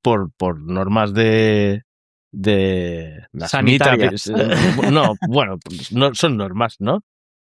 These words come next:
Speaker 1: Que no se hagan reuniones o meetups o WordCamps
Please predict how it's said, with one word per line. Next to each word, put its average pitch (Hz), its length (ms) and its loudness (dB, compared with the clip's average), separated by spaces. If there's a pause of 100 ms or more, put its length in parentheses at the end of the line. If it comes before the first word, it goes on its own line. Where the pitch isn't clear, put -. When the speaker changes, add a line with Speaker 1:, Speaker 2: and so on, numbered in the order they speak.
(100)
Speaker 1:
Que 117 560 2
no 120 200 0
se 127 180 0
hagan 123 500 0
reuniones 123 1000 2
o 113 240 0
meetups 120 640 0
o 104 60 0
WordCamps 123 840 0